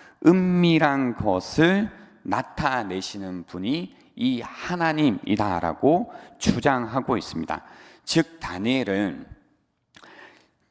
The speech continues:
그 지혜의 근원이 하나님이심을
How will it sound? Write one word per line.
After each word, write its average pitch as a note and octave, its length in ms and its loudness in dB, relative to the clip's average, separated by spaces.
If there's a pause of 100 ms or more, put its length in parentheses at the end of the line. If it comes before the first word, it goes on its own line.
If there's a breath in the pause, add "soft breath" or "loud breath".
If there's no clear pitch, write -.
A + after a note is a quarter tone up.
(100)
그 G2 360 -2
지혜의 F3 880 2
근원이 A2 760 2 (280)
하나님이심을 F3 1500 -2